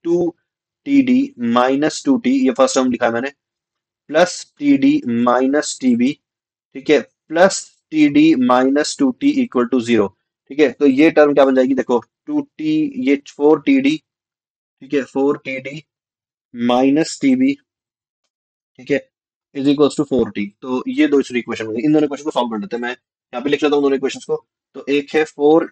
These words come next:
टी बी, ठीक है, four T V minus T D, four T V minus T D is equals to five T, ये एक question है। और दूसरी इक्वेशन है फ़ोर टी डी, ठीक है, तो यहाँ पे लिखते हैं टीडी के नीचे टीडी को लिख देते हैं, माइनस टी बी, ठीक है, और is equals to four T, ठीक है। तो मुझे क्योंकि B निकालने का है तो मैं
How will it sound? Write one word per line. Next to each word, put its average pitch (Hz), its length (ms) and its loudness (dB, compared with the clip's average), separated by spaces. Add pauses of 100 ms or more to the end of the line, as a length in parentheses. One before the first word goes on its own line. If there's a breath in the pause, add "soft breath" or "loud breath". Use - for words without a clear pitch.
टी 135 180 0
बी, 135 200 0 (480)
ठीक 135 100 -16
है, 143 80 -8
four 143 240 -6
T 139 180 -2
V 143 180 -2 (160)
minus 135 640 -2
T 135 160 2
D, 131 140 2 (500)
four 139 140 -2
T 139 100 4
V 143 60 4
minus 131 240 0
T 139 80 0
D 147 180 -2
is 131 160 -2
equals 147 340 0
to 156 100 0
five 127 240 2
T, 135 120 0
ये 135 180 2
एक 135 100 -2
question 139 320 -2
है। 151 80 -4
और 127 240 2
दूसरी 135 260 -2
इक्वेशन 139 220 -2
है 156 80 -4
फ़ोर 151 380 2
टी 135 120 2
डी, 117 140 2 (540)
ठीक 131 120 -12
है, 135 80 -4
तो - 120 -4
यहाँ 117 180 -2
पे 123 100 -4
लिखते 120 200 -6
हैं 127 120 -8
टीडी 135 200 0
के 143 80 0
नीचे 139 180 -2
टीडी 131 180 -2
को 131 80 0
लिख 120 120 -4
देते 117 180 -8
हैं, 143 120 -12 (320)
माइनस 127 720 0
टी 131 140 2
बी, 127 160 0 (720)
ठीक 131 140 -6
है, 131 160 0 (140)
और 120 240 0
is 123 100 -4
equals 131 260 -2
to 123 60 -2
four 113 280 2
T, 104 120 -6 (400)
ठीक 143 80 -8
है। 156 80 2
तो 160 100 2
मुझे 160 180 4
क्योंकि 180 260 0
B 156 220 2
निकालने 143 300 2
का 127 100 2
है 143 200 -4
तो - 160 -12
मैं 143 180 4